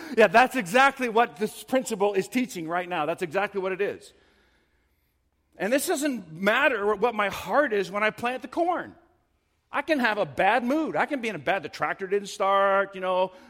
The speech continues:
uh, I didn't, wife burned the breakfast. I don't know, whatever gets you to be in a bad mood, I don't know, but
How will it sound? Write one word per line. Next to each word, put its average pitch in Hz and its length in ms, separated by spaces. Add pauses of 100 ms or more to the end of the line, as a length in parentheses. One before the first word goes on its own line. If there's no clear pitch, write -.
uh, 123 320
I 123 80
didn't, 143 260
wife 147 340
burned 196 280
the 180 40
breakfast. 185 460
I 190 120
don't 277 100
know, 233 100
whatever 254 440
gets 196 500
you 220 80
to 196 60
be 214 120
in 208 80
a 170 40
bad 202 340
mood, 202 260
I 185 140
don't 226 120
know, 151 200
but 180 160